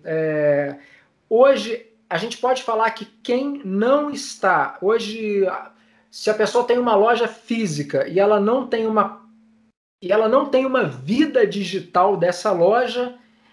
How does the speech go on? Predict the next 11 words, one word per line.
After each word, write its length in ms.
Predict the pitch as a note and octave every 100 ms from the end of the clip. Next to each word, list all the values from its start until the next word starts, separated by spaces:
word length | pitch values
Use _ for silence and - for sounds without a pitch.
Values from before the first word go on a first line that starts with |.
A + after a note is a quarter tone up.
| -
ela 220 | G#3+ B3+
está 480 | A3+ - - A#3+ A3
viva 720 | C3 B2+ F#3+ D4+ C#4+ D#4+ - -
ou 220 | B3+ A#3+
não? 500 | F3 F3 E3+ C3+ - -
Ela 160 | G3+ G#3+
consegue 480 | A#3 G#3 C4 C#4
sobreviver 800 | - A#3+ G#3 B3 F#3+ D3 E3+ G#3+
sem 280 | G#3+ G3+ F3+
o 60 | D3+
digital? 680 | D3 C3+ - F3+ D3+ -